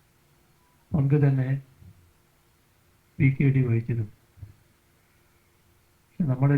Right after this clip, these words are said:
രീതിയും ചൈനക്കാരുടെ രീതിയും തമ്മിൽ വലിയ വ്യത്യാസം ഉണ്ട് എന്നതുകൊണ്ട് അത്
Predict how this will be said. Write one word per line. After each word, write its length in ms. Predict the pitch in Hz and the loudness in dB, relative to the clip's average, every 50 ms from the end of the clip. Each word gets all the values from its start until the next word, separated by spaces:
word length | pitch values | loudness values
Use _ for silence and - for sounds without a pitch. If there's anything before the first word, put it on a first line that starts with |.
| 143 | 2
രീതിയും 340 | 143 143 143 143 147 147 147 143 151 147 - - - - - - - _ _ _ _ _ _ _ _ _ _ _ _ _ _ _ _ _ _ _ _ _ _ _ _ _ _ _ _ _ _ _ - | 2 2 2 2 0 0 -2 -4 -8 -12 -14 -18 -18 -20 -20 -20 -20 _ _ _ _ _ _ _ _ _ _ _ _ _ _ _ _ _ _ _ _ _ _ _ _ _ _ _ _ _ _ _ -2
ചൈനക്കാരുടെ 520 | 180 156 151 151 143 - 160 151 147 143 139 | 0 0 0 0 -2 -2 -2 0 0 2 2
രീതിയും 300 | 139 143 143 143 143 143 135 135 | 2 4 4 2 2 2 2 0
തമ്മിൽ 220 | 135 131 135 131 135 139 135 - - - - - - - _ _ _ _ _ _ _ _ _ _ _ _ _ _ _ _ _ _ _ _ _ _ _ _ 185 | 2 2 2 0 0 -2 -4 -8 -16 -20 -20 -20 -20 -20 _ _ _ _ _ _ _ _ _ _ _ _ _ _ _ _ _ _ _ _ _ _ _ _ -2
വലിയ 180 | 165 143 143 143 139 | 2 2 2 4 2
വ്യത്യാസം 540 | 131 135 - 143 147 151 147 - 165 151 151 147 - - - _ - - - - - _ _ _ _ _ _ _ _ _ _ _ _ _ _ _ _ _ _ _ _ _ - 165 | 2 2 0 2 2 2 0 0 -2 -2 -2 -6 -8 -14 -20 _ -20 -20 -20 -20 -20 _ _ _ _ _ _ _ _ _ _ _ _ _ _ _ _ _ _ _ _ _ -4 -4
ഉണ്ട് 160 | 143 139 147 151 151 | 0 2 2 4 4
എന്നതുകൊണ്ട് 500 | 139 135 135 139 139 135 131 131 120 120 110 101 101 101 - - - _ - - _ _ _ _ _ _ _ _ _ _ _ _ _ _ _ _ _ _ _ _ _ _ _ _ _ _ - 180 | 2 2 2 4 4 4 4 4 2 0 -2 -2 -2 -6 -10 -18 -20 _ -20 -20 _ _ _ _ _ _ _ _ _ _ _ _ _ _ _ _ _ _ _ _ _ _ _ _ _ _ -8 -4
അത് 180 | 151 135 139 | -2 2 2